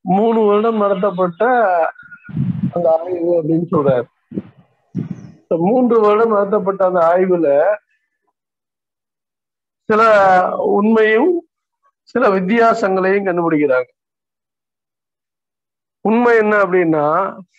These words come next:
முதல் விஷயம், ஆஹ், என்ன சொல்றாங்க? அவர்கள் இருவரும் தங்களுடைய இலக்குகளை find அவுட் பண்ணியிருந்தாங்க.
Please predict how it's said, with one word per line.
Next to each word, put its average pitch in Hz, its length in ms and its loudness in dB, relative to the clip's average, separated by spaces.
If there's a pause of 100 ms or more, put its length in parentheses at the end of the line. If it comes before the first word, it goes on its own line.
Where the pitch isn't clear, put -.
(1800)
முதல் 196 340 0
விஷயம், 202 720 -2 (720)
ஆஹ், 185 100 0
என்ன 180 160 0
சொல்றாங்க? 185 720 0 (760)
அவர்கள் 175 580 0
இருவரும் 208 720 0 (180)
தங்களுடைய 180 640 0
இலக்குகளை 214 760 0 (100)
find 196 420 -2
அவுட் 202 240 0
பண்ணியிருந்தாங்க. 135 540 -2